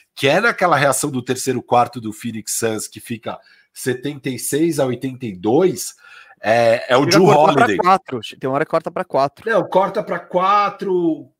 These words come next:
Speaker 1: acho que corta pra qua-, é,
Speaker 2: Corta,
Speaker 1: setenta e quatro
Speaker 2: corta.
Speaker 1: a setenta. Fica setenta e quatro a setenta, aí,
Speaker 2: Aí o
Speaker 1: cara,
Speaker 2: Holiday mete de
Speaker 1: é o
Speaker 2: três,
Speaker 1: Jrue Holiday,
Speaker 2: aí o
Speaker 1: é o
Speaker 2: step
Speaker 1: Jrue,
Speaker 2: back é
Speaker 1: o
Speaker 2: isso.
Speaker 1: Jrue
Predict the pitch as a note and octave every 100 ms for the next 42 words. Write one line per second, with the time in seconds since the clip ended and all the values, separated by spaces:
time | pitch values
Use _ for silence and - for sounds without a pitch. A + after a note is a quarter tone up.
0 | _ - D#3+ - - G#3 A3+ F#3 - B2
1 | - - E3+ F3+ F3 C#3 B2 D3 D#3+ E3+
2 | E3 - E3 F3 F3 E3+ F3+ - B2+ A2
3 | F2 - - - C3 D3 - D#3 C#3+ E3+
4 | F#3 F3+ E3+ C#3+ - E3 G#3 G3 E3 F#3
5 | F3 - - - _ - A#2 C#3+ E3+ E3+
6 | C#3 F3 F#3 F#3+ G3+ F#3+ F#3 F#3 F#3 D3
7 | F#3+ C#4+ F3+ E4 A#3+ G3+ - A#2 F3 C#3
8 | E3 F#3+ G3+ C#4+ G3 E3 F#3 G#3 B3+ A#3
9 | F3 C4